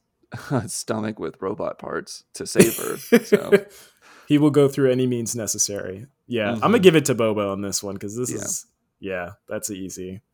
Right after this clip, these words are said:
Speaker 2: Sorry,
Speaker 1: Yeah.
Speaker 2: I'm actually a little bit surprised about that. I think that was a,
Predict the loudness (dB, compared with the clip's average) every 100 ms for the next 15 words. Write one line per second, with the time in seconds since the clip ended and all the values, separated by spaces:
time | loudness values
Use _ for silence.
0 | _ -4 2 2 2 2 4 4 4 0
1 | -2 -2 -4 -6 -8 -8 -8 -8 -10 -8
2 | -10 -10 -10 -10 -10 -16 _ _ _ _
3 | _ _ _ _ _ _ _ _ _ -10
4 | -8 -8 -8 -10